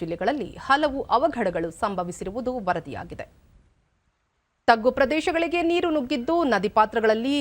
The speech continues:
ನೀರಿನ ಪ್ರಮಾಣ ಅಪಾಯ ಮಟ್ಟ ಮೀರಿ ಹರಿಯುತ್ತಿದೆ. ಹಲವು ಗ್ರಾಮಗಳಿಗೆ ಸಂಪರ್ಕ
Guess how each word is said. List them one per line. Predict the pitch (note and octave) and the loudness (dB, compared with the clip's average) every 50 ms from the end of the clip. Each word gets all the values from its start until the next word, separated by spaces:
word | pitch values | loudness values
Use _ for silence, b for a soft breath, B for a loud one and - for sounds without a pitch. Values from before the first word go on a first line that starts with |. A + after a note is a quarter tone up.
| C4 A3 G3+ | 0 0 0
ನೀರಿನ | G#3 G#3+ G3+ G#3 F#3+ F#3 | 0 0 0 0 -2 -2
ಪ್ರಮಾಣ | F3 - - B3+ B3+ C#4 C#4+ D4 D4 D4 C#4 - - | -2 0 0 0 2 2 0 0 0 0 0 4 6
ಅಪಾಯ | A#3+ B3 B3 - F4 F#4 F4 A3+ E3+ E3+ F3 | 6 6 8 6 4 4 4 2 0 -2 -4
ಮಟ್ಟ | E3 - - F#3 | -6 -4 -4 -4
ಮೀರಿ | F#3 F#3 F#3 F3 F3+ F3+ | -4 -4 -4 -4 -6 -4
ಹರಿಯುತ್ತಿದೆ. | E3 - F3 D#3+ D#3 D3+ - - F3+ E3 - - _ _ _ _ _ _ _ _ _ _ _ _ _ - | -4 -4 -4 -4 -6 -8 -8 -6 -4 -4 -6 -6 _ _ _ _ _ _ _ _ _ _ _ _ _ -2
ಹಲವು | - A3+ G#3+ A#3 A3+ G#3+ G#3 | 2 2 2 4 2 0 0
ಗ್ರಾಮಗಳಿಗೆ | F#3+ G#3 G#3+ G#3 G#3+ A3 G#3 G#3+ A3 G#3 A3 A#3+ A3+ G#3+ - - | 2 2 2 4 2 2 0 0 0 0 2 0 0 0 2 0
ಸಂಪರ್ಕ | D#4 F#4+ - - G4+ C#4+ - | 0 0 2 0 -2 0 0